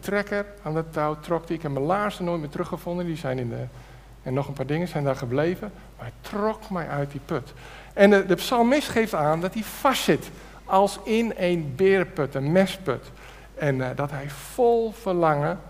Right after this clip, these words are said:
staat er, op de Heer gewacht heeft voor hulp en verlossing. En dan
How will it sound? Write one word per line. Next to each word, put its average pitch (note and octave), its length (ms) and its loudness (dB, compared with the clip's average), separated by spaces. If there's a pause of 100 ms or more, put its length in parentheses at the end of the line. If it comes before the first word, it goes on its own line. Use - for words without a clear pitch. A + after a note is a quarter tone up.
(100)
staat D3+ 320 2
er, G3+ 100 0 (280)
op C#3+ 160 -4
de C#3+ 80 0
Heer D3+ 300 -2
gewacht C3+ 480 -4
heeft B2+ 280 -8
voor A#2+ 120 -10 (120)
hulp C#3 320 -2
en C#3 160 -8
verlossing. A#2+ 500 -6 (420)
En C3 140 -2
dan G3 280 8